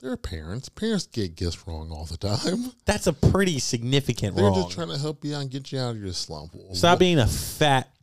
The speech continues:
Speaker 2: girl and go work out is
Speaker 1: Was
Speaker 2: what,
Speaker 1: it? Yeah.
Speaker 2: how the, how she took it.
Speaker 1: And
Speaker 2: Yeah.
Speaker 1: how her
Speaker 2: How her
Speaker 1: aunt
Speaker 2: aunt took
Speaker 1: also
Speaker 2: it.
Speaker 1: noticed.
Speaker 2: Yeah.
Speaker 1: <laughs> Yeah. But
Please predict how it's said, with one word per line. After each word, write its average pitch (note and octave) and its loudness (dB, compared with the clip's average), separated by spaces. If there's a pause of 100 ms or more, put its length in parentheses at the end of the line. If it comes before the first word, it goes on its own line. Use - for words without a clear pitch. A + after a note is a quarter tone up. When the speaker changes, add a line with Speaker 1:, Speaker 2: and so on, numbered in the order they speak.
(320)
Speaker 2:
girl A2 6
and A2 -2
go A#2 6
work G#2+ 4
out G2 0
is G2+ 0
Speaker 1:
Was C#3+ 4
Speaker 2:
what, - -2
Speaker 1:
it? - -20
Yeah. A2 2
Speaker 2:
how A#2 6
the, G2 2
how A2 6
she A2 0
took G2+ -2
it. - -14 (160)
Speaker 1:
And A2 -4
Speaker 2:
Yeah. - -6
Speaker 1:
how G2+ 0
her E2+ -4 (200)
Speaker 2:
How A2 4
her G2+ 4
Speaker 1:
aunt - -8
Speaker 2:
aunt A2 4
took G2 -2
Speaker 1:
also G2 2
Speaker 2:
it. E2+ -2
Speaker 1:
noticed. F#2 4
Speaker 2:
Yeah. G#2 2
Speaker 1:
<laughs> - -20 (560)
Yeah. - -6
But G#2 0